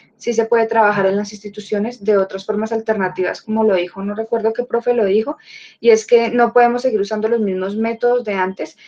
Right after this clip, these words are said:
sino que por el contrario es ne-, es necesario renovar los métodos y otras formas, otras alternativas de trabajarlo. Y en cuanto a la parte de los estudiantes, que sería como la segunda opción, pienso que, mm, al vivir ellos mismos la experiencia de cerca,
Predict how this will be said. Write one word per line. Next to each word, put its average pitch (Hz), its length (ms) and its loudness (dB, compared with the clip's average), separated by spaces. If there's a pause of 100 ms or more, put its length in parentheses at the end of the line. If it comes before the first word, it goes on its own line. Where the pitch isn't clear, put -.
(120)
sino 233 260 -2
que 226 80 4
por 220 140 0
el 208 100 0
contrario 202 560 0
es 220 160 4
ne-, 220 240 0
es 220 140 -2
necesario 220 580 2
renovar 208 480 2
los 240 160 -2
métodos 240 540 -4
y 208 340 -2
otras 214 360 0
formas, 180 340 0
otras 208 180 -10
alternativas 196 640 -2
de 202 120 -6
trabajarlo. 180 640 -2 (540)
Y 233 220 4
en 226 160 2
cuanto 220 300 2
a - 20 6
la 220 180 4
parte 220 300 2
de 254 60 4
los 285 180 0
estudiantes, 196 580 -4
que 247 80 -10
sería 208 240 -2
como 214 180 -6
la 226 120 -2
segunda 190 380 -4
opción, 233 420 -6 (420)
pienso 240 500 2
que, 233 480 0
mm, 185 380 -4 (280)
al 226 200 4
vivir 220 320 2
ellos 247 220 6
mismos 254 420 -2
la 240 160 2
experiencia 208 760 0
de 240 140 4
cerca, 190 580 -2